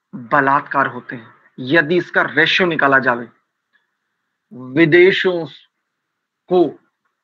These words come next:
विदेशों में जितने बलात्कार होते हैं,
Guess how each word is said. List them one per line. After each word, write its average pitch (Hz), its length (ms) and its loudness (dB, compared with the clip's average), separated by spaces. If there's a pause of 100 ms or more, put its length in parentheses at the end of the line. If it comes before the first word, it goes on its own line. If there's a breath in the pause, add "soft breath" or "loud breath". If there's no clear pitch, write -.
(100)
विदेशों 185 640 2
में 185 220 -4
जितने 175 360 -6
बलात्कार 151 520 0
होते 131 280 -10
हैं, 117 140 -20